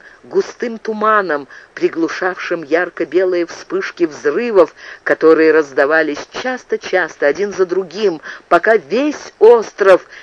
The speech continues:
не превратился в стремительно уменьшавшуюся ослепительную точку на фоне сгущающихся сумерек. Эпилог. Сан-Хосе.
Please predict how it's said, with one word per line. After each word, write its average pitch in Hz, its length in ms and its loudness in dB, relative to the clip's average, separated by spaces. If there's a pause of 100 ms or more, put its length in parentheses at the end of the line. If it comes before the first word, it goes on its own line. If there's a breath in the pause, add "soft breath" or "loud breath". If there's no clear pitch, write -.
не 165 200 0
превратился 165 1000 2
в - 80 -4
стремительно 165 920 -4
уменьшавшуюся 196 1400 -4 (300 loud breath)
ослепительную 226 1080 -2
точку 151 760 0 (260 loud breath)
на 135 180 -4
фоне 180 600 -4 (280 loud breath)
сгущающихся 143 1500 -8 (280)
сумерек. 107 520 -12 (2000)
Эпилог. 175 800 0 (800)
Сан-Хосе. 143 960 -4